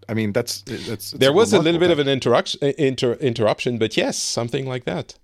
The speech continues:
Speaker 2: It was a very different show when I <laughs> first started. Maybe our world was different, but it was definitely, that w-
Speaker 1: That's, no, you
Speaker 2: Yeah.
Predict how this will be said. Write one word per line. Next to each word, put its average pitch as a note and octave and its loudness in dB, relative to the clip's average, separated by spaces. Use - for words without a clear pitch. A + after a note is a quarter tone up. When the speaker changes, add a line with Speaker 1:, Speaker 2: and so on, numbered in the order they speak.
Speaker 2:
It E3+ 2
was A#3+ 2
a G3 6
very C3 2
different B2+ 0
show A2+ 2
when F#2 -4
I A2 0
<laughs> - -8
first - -2
started. - -4
Maybe C#3 4
our A2+ 2
world A2 2
was G#2 -2
different, G2+ 0
but A2+ 0
it C#3 0
was C#3+ 2
definitely, B2+ 0
that E3 6
w- - -8
Speaker 1:
That's, B2+ 0
no, D#3+ 2
you - -6
Speaker 2:
Yeah. G2+ -4